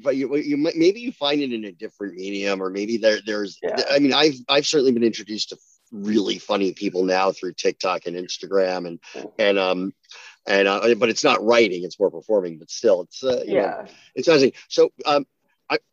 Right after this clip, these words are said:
Speaker 1: Chad, I have another story I've, I've, I've, I've always meant to tell you, but I have a connection to you that is the another very, very strange connection. But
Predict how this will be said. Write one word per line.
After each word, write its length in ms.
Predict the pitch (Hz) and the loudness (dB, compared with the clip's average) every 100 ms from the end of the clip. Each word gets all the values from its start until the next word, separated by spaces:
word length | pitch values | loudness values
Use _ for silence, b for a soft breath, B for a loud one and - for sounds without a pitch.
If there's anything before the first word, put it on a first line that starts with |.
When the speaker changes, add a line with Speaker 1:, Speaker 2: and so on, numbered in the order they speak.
| 139 | -14
Speaker 1:
Chad, 340 | - 185 185 147 | -2 2 2 2
I 140 | 139 | 2
have 100 | 180 | 4
another 760 | 160 135 131 139 135 139 131 - _ | 4 2 0 0 2 2 0 -2 _
story 320 | - 135 127 | -8 -2 0
I've, 80 | 107 113 | -2 -6
I've, 140 | 117 - | -8 -8
I've, 120 | 110 - | -12 -8
I've 180 | 110 104 | -10 -2
always 220 | 117 110 | -2 -2
meant 160 | 110 | -8
to 60 | 95 | -12
tell 220 | - 170 | -6 0
you, 260 | 165 120 110 _ _ _ _ | 2 2 0 _ _ _ _
but 140 | 127 | -2
I 160 | 123 127 | 0 2
have 140 | 143 120 | 2 0
a 40 | |
connection 500 | - 120 123 - 117 | -6 -8 -6 -6 -10
to 100 | 101 | -10
you 180 | 104 101 | -10 -8
that 120 | 101 | -6
is 180 | 98 90 | -8 -10
the 300 | 90 101 98 - 95 | -4 -2 -2 -4 -12
another 380 | 101 107 110 110 | -4 0 2 0
very, 280 | 98 101 104 | 0 0 -2
very 240 | 101 101 | -6 -8
strange 380 | - 104 101 92 | -8 -6 -6 -4
connection. 540 | 95 104 110 - 95 85 | -4 -2 -2 -2 -4 -2
But 200 | 95 | -4